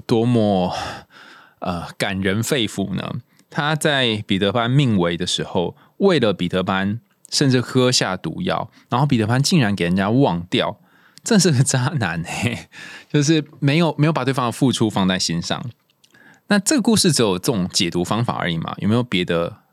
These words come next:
思考观点？因为网络上你大家会看到这种，就彼得潘是个渣男，那不要温蒂，也不要小精灵的概念。但是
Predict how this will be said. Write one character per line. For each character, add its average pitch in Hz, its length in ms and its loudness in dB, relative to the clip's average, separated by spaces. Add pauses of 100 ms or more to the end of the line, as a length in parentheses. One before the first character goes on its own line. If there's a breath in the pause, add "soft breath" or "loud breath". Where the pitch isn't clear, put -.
(100)
思 - 240 0
考 - 200 -4
观 90 260 -2
点？ 85 180 -6
因 104 100 2
为 175 60 4
网 110 160 2
络 104 80 2
上 117 200 0
你 87 60 0
大 95 120 -4
家 98 80 -4
会 107 100 0
看 107 180 -4
到 98 140 0
这 95 80 -4
种， 85 160 -2 (100)
就 82 200 -4
彼 82 120 -6
得 87 80 -2
潘 87 140 -2
是 92 80 -2
个 85 80 0
渣 82 240 -2
男， 82 220 -8
那 85 80 -6
不 - 140 -8
要 101 120 0
温 98 200 0
蒂， 92 140 -4
也 82 100 -4
不 85 100 -4
要 87 100 0
小 78 160 -6
精 82 220 -4
灵 82 160 -8 (140)
的 - 100 -6
概 80 180 -6
念。 87 160 -6 (260)
但 143 140 0
是 139 240 2